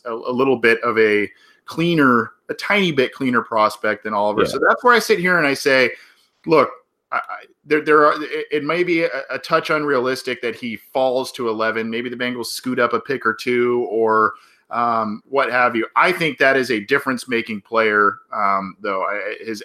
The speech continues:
Speaker 1: effort level is incredible. Um, he, he's not an, an outstanding pass rusher, but he can do some pass rush.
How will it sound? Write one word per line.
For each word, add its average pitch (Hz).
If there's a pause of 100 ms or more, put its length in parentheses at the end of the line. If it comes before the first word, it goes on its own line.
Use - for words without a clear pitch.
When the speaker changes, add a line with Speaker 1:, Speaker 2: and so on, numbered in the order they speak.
Speaker 1:
effort 151
level 131
is 107
incredible. 135 (420)
Um, 101 (120)
he, 131
he's 135
not 202
an, 151
an 139
outstanding 143
pass 151
rusher, 131
but 113
he 113
can 117
do 120
some 139
pass 123
rush. 123